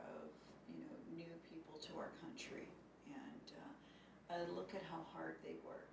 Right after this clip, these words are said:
and, and the odds that they have beat to come here, what they've left behind, the comforts of what they know as being home, to come here and start a new life and not know the language and not know the culture and, and bring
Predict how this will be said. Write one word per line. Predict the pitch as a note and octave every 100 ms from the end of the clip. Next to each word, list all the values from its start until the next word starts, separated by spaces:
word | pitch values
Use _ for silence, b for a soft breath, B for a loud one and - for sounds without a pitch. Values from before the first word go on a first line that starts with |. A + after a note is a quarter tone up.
| E2
and, | - - -
and | D#3+
the | -
odds | - - G2 - -
that | - -
they | E3+ E3 - D#3+
have | D#3 - -
beat | D#3+ - - - - -
to | - - E3+
come | F3 E3+ - -
here, | - - - B B B -
what | - -
they've | - - -
left | D#3+ F3+ - - D#3
behind, | E3 - D#3+ - - - -
the | -
comforts | - - - - - -
of | - -
what | - -
they | - -
know | - -
as | - -
being | C#3 - - -
home, | E3 - - B B B -
to | -
come | - F3 E3+ G3+
here | - - -
and | -
start | - - -
a | D3+
new | D3 C#3+
life | C3+ - - - - D3
and | - - B B - E3+
not | E3+ E3+
know | E3+ E3
the | D#3+ D3+
language | C#3+ C#3 C3 C3 - C3+
and | C#3
not | C#3+ -
know | C#3
the | - -
culture | - - - C3 B2+ - B B B B -
and, | - D3+
and | -
bring | -